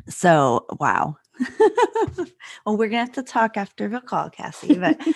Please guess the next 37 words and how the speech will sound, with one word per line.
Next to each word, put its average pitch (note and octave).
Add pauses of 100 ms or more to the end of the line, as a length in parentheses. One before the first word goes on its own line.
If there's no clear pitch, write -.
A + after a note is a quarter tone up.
<laughs> -
um, E3 (1000)
so A3
we G#3+
talked C4
about G3
it's E3
causing G3+
those, F3+
uh, D#3+
really E3+
intense D3+
food C3
cravings. -
I -
can F3
really E3+
resonate D3+
with -
that. -
It's E3
almost E3+
just D3+
like D3 (380)
you F3+
said, D3+
it's D3+
on D#3+
your E3
radar. D#3
It's D#3
like, F3
"Why A3+
am B4
I F4+
walking G#4+
to F4